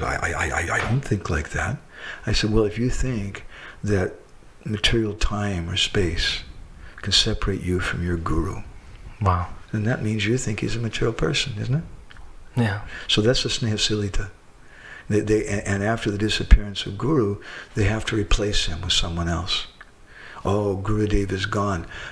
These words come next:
Speaker 1: Now I, I have to find someone else." We need siksha, we need guidance. Gurudev may be there in the presence of his instructions. He, Guru Maharaj, he,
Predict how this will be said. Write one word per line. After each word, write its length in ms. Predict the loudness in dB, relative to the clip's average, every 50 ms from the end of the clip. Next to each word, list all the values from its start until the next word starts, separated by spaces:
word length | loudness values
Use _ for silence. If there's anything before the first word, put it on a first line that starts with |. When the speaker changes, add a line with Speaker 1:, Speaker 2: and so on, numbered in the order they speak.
| -6 -2
Speaker 1:
Now 160 | 0 0 0
I, 180 | 2 0 0 0 0
I 80 | 2 2
have 260 | 4 2 2 2 0
to 80 | -4 -4
find 340 | -2 0 0 0 2 2 0
someone 320 | 0 0 0 -2 -2 -2
else." 240 | -2 -2 -2 -2 -4 -6 -10 -14 -14 -14 -12 -6 0
We 180 | 2 2 2 2
need 240 | 2 0 0 0 2
siksha, 460 | 2 2 2 2 0 0 2 2 2
we 140 | 2 0 2
need 240 | 2 2 2 2 0
guidance. 600 | 0 0 0 0 -2 -4 -8 -10 -10 -10 -10 -12 -14 -20 -20 -20 -20 -20 -20 -20 -20 -20 -20 -18 -18 -18 -12 -8 0
Gurudev 500 | 4 4 4 4 2 2 0 0 0 -2
may 320 | -2 -2 -2 0 0 -2 -2
be 320 | -4 0 2 4 4 4
there 240 | 2 2 2 2 2
in 100 | 0 0
the 80 | 0 2
presence 380 | 2 2 2 2 -2 -4 -4
of 80 | -4 -2
his 180 | 0 0 0 0
instructions. 840 | 2 2 2 2 4 2 0 2 2 2 2 0 -2 -2 -4 -4 -6 -10 -18 -20 -20 -18 -18 -18 -18 -8 -4
He, 140 | -2 -2 -2
Guru 260 | 2 4 4 4 4
Maharaj, 340 | 2 -2 -2 0 0 0 -2 -2 -4
he, 240 | -6 -6 -4 -6 -8